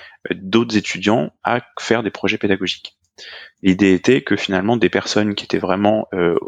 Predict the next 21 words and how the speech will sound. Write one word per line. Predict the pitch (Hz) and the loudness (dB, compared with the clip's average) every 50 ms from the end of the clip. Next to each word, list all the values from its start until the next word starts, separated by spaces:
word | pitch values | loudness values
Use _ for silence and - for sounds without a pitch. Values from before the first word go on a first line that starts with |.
| - _ | -4 _
au, | - 87 87 87 90 95 - - _ - - - - - - - - _ - - 247 - - - - - - - - _ _ _ _ _ | 0 2 2 2 0 -2 -4 -8 _ -20 -20 -20 -20 -20 -20 -20 -20 _ -20 -18 -18 -18 -16 -16 -18 -18 -20 -20 -20 _ _ _ _ _
à | - | -8
proximité | - - 110 104 - - 104 101 98 - 107 | -2 0 0 2 2 4 4 4 4 2 2
finalement | 101 - - 92 92 95 92 | 2 0 0 0 2 2 0
de | 90 | 0
l'institution, | 87 85 - - 92 90 85 - - 113 120 127 135 135 | 0 -2 -4 -4 -4 -4 -4 0 0 2 2 2 2 0
qui | - 92 85 | 0 -2 0
connaissaient | - - 92 95 95 - - 104 | 2 2 2 2 2 2 2 2
l'association | 98 92 - - 82 - - 80 - - | 2 2 0 -2 -2 -2 -2 -2 0 -2
étudiante, | 90 85 - - 87 98 131 78 - - - - - - - - - - - - _ - | -4 -4 -4 -4 -2 -2 -2 -2 -2 -6 -10 -14 -18 -20 -16 -16 -16 -16 -16 -18 _ -10
euh, | 101 95 90 82 - | -6 -4 -2 -2 -2
donc | 95 90 85 | -2 -4 -6
qui | - | -2
connaissaient, | - 87 85 85 - - 95 95 92 | 0 0 2 2 2 2 2 2 4
euh, | 87 85 82 78 78 85 90 | 2 2 2 0 0 -2 -4
le | 92 | -4
fonctionnement | - - - - - 90 90 90 | -6 -4 -4 -2 -2 -2 -2 -4
de | 92 90 | -2 -2
la | 87 82 | -2 -2
faculté, | 87 85 - 90 - - 107 110 107 110 107 110 107 | -2 -4 -4 -4 -2 2 2 4 4 4 4 4 4
euh, | 95 90 87 85 | 2 2 0 -2